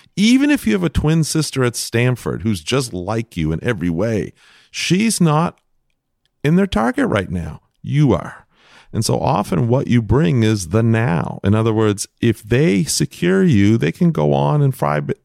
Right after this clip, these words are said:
those bigger fish. They just want this deal done. And will they throw you an extra five or ten percent to be done?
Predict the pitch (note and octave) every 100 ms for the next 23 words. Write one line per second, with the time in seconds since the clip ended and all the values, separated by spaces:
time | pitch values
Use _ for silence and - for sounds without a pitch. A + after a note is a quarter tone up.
0 | _ C3+ C#3 G2 A#2 D3 - - - -
1 | _ _ - - _ C3+ G3 G#3+ F#3+ E3
2 | D3 C#3+ C3+ D#2+ F#2+ A#2+ G#2+ - - _
3 | _ _ _ _ _ A2 B2 B2 D3 D3+
4 | A3+ G#3 - D3+ E3+ E3 C3+ C#3+ - B2
5 | - A2 C3 C3+ B2 C3 C3 A#2 - C3
6 | - - A2+ G2+ F#2+ G2+ G#2+ C3 E3